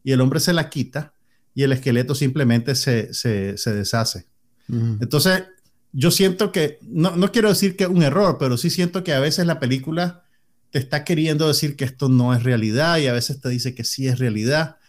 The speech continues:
Speaker 1: y yo creo que eso es un poco confuso.
Speaker 2: Ujú.
Speaker 1: Eh,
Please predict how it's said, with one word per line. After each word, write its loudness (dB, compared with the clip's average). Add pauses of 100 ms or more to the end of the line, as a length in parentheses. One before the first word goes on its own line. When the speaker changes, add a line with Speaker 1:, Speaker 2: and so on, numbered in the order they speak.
(300)
Speaker 1:
y 0
yo 2
creo 2
que 2
eso 0
es 4
un 2
poco -8
confuso. -2 (440)
Speaker 2:
Ujú. -4
Speaker 1:
Eh, 0